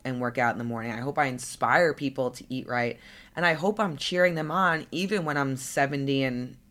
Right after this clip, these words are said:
probably not loving my reflection in the mirror, right? There's gonna come a time when my body is not what it, what I'm used to. And I just really hope I never get angry at other people for that,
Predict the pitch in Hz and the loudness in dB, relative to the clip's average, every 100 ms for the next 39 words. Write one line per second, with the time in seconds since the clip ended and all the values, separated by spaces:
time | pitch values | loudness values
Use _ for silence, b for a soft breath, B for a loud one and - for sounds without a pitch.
0 | _ _ - 151 143 143 135 - 131 135 | _ _ 0 0 2 2 0 -2 0 2
1 | 135 139 127 127 123 120 135 127 - 123 | 2 0 0 -2 -2 -4 -4 -4 -6 -8
2 | 113 113 101 95 64 - 117 131 - - | -6 -6 -6 -8 -10 -6 -2 -2 -2 -10
3 | B B B B B _ 170 196 190 196 | B B B B B _ 0 2 4 2
4 | 202 - 190 156 - 165 160 131 127 127 | 2 0 0 0 2 4 4 2 -2 -4
5 | 127 120 - _ - 127 127 139 147 139 | -4 -6 -12 _ -4 -2 2 4 4 0
6 | 123 135 127 - 131 120 - - 139 139 | 0 0 0 0 -4 -6 -10 -12 -4 -2
7 | 135 131 135 - 95 - - b b b | -2 -2 -2 -4 -8 -8 -14 b b b
8 | b b - 143 139 139 139 147 180 175 | b b -10 -4 -2 -2 -4 -2 0 0
9 | 160 151 139 127 131 139 139 131 131 123 | 0 -2 0 0 0 0 0 -2 0 0
10 | 120 - - - _ _ - - 143 143 | 0 -6 -18 -20 _ _ -18 -4 -2 0
11 | 135 127 113 107 117 - 143 143 143 135 | -2 -2 -2 -2 -4 -2 -2 0 -2 -2
12 | 127 117 92 - 95 - | -8 -6 -8 -8 -14 -14